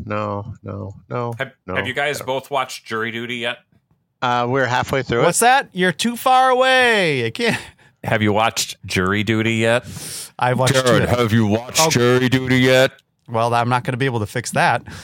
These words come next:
Speaker 3: Um, <laughs> I have seen two episodes.
Speaker 2: I think it's a fantastic show.
Speaker 3: It's pretty good.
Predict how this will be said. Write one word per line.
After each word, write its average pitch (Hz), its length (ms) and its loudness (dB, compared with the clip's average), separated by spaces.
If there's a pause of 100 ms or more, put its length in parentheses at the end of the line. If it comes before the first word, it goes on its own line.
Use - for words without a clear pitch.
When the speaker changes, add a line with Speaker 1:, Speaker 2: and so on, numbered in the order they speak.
(120)
Speaker 3:
Um, 160 680 2
<laughs> - 60 -4
I 151 140 4
have 143 140 2
seen 147 220 0
two 190 260 -2
episodes. 104 580 -6 (200)
Speaker 2:
I 110 160 2
think 110 220 -4
it's 95 160 -4
a 92 60 -12
fantastic 90 640 -4
show. - 240 -10 (400)
Speaker 3:
It's - 100 -10
pretty 220 160 -2
good. 170 140 0